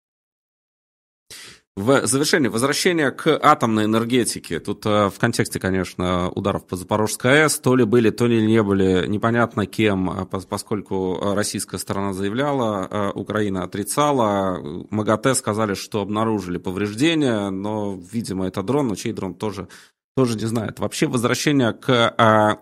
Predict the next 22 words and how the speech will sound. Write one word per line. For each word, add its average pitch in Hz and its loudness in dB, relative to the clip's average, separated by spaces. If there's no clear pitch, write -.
атомной 104 4
энергии, 92 -2
учитывая - -10
потребление. 107 0
Мы 113 -6
знаем, 95 -6
что - -6
Германия 95 -2
осознала, 87 -8
что - -12
это - -14
была 87 -6
ошибка, 131 -8
ликвидация 131 -6
собственных 110 -8
атомных 98 -8
станций, 95 -8
сейчас - -14
она 90 -8
за 90 -6
это - -10
расплачивается. - -12